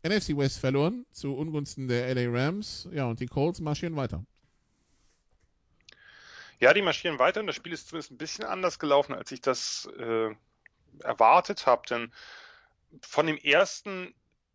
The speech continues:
Speaker 2: langen Lauf von Taylor abgesehen, das war, glaub ich, gleich im ersten Drive, einer der ersten Spielzüge, wenn nicht sogar der erste, ähm, von dem abgesehen haben die den eigentlich relativ gut verteidigt und die Arizona Cardinals, wir hatten das ja letzte Woche schon besprochen, haben eigentlich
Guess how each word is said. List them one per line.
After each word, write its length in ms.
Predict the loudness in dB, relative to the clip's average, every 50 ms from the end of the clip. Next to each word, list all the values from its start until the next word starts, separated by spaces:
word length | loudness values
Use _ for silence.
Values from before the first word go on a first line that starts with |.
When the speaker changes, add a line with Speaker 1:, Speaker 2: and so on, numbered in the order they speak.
| _ _ _
Speaker 2:
langen 360 | 0 2 4 4 2 2 0
Lauf 220 | 2 2 2 2 0
von 240 | -4 -8 -10 -10 -10
Taylor 480 | -8 -4 -4 -2 -2 0 2 2 2
abgesehen, 540 | 0 -2 -6 -8 -12 -10 -8 -6 -8 -8 -8
das 120 | -8 -12
war, 60 | -8 -2
glaub 140 | -2 -2
ich, 80 | -2 0
gleich 180 | -2 -2 -2 -2
im 80 | -6
ersten 420 | -4 -2 -2 -2 -2 -4 -12 -12 -6
Drive, 460 | 0 4 4 6 6 4 2 0 -2
einer 200 | -6 -4 -2 -2
der 140 | -2 0 2
ersten 360 | 2 2 0 -2 -12 -14 -14
Spielzüge, 500 | -14 -16 -16 -16 -14 -14 -14 -12 -10 -10
wenn 80 | -8
nicht 100 | -8 -8
sogar 200 | -8 -4 -2 0
der 160 | 0 0 0 -2
erste, 600 | -4 -4 -4 -6 -4 -2 0 0 0 0 -2 -2
ähm, 440 | -2 -2 0 0 0 -2 -2 -4 -6 _ _ -20 _ _ _ _ _ _ _ _ -20 -20 _ _
von 240 | -6 0 0 2
dem 160 | 2 4 2 4
abgesehen 520 | 2 2 2 0 0 0 0 -4 -2 -2
haben 140 | -2 -2 -2
die 120 | -4 -12
den 200 | -10 -8 -6 -4
eigentlich 440 | -4 -4 -4 -4 -6 -8 -10 -8 -4
relativ 400 | 0 0 0 -2 -2 -8 -14 -14
gut 160 | -14 -10 -4
verteidigt 540 | -4 -4 -2 0 0 0 0 0 -4 -14 _
und 100 | -18 -12
die 80 | -8 -4
Arizona 380 | -2 -2 -2 -2 0 0 0
Cardinals, 500 | 2 4 4 4 4 2 0 -4 -4 -4
wir 60 | -4
hatten 160 | -4 -4 -4 -6
das 140 | -8 -4
ja 60 | -4 -2
letzte 280 | -2 -4 -4 -4 -2
Woche 160 | -2 -2 -2
schon 140 | -2 -6 -8
besprochen, 240 | -8 -6 -6 -8 -8
haben 120 | -6 -4
eigentlich 300 | -4 -4 -4 -4 -10 -18